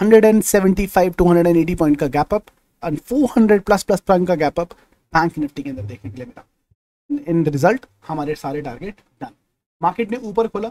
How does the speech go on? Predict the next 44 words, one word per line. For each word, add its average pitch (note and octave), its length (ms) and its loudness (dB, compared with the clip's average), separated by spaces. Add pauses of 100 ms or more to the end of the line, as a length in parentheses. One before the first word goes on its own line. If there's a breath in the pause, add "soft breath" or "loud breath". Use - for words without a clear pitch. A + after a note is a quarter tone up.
(280)
लेकिन G#3 220 -6
हाँ, G3 120 -4 (280)
purple F3 280 -8
line G3 200 -4
का G3+ 120 2
जादू D#3+ 320 6
हमेशा E3+ 360 4
बना D3+ 220 2
रहता D#3 200 -2
है। D3+ 160 -8
इस D3 60 -14
Purple F#3 320 0
line G#3+ 220 2
को G#3+ 120 0
नहीं G3 200 -2
तोड़ा G3 220 -4 (540 soft breath)
और E3+ 100 0
purple F#3+ 260 -6
line F#3+ 180 -6
के G3 60 -2
नीचे F#3+ 220 -6
respect F#3+ 320 -6
करते F3+ 200 -8
हुए F3+ 100 -6
Market E3 280 -6
धीरे, G#3+ 340 0
धीरे, F#3+ 260 -2
धीरे, F3+ 340 -2
धीरे, F#3 240 -2
धीरे, D#3 300 -6
धीरे E3 220 -8
नीचे C#3+ 280 -4
आई। C3 200 -16
आपके E3 260 -6
हिसाब F#3 220 -4
से G3 120 -12
अगर F#3+ 140 -8
ये F#3 80 -8
देखेंगे, F3+ 420 -8 (460 soft breath)
ये A#3+ 300 -4
एक B3 240 0 (460)
falling A#3 360 4
wedge F#3 200 0
का G#3+ 200 0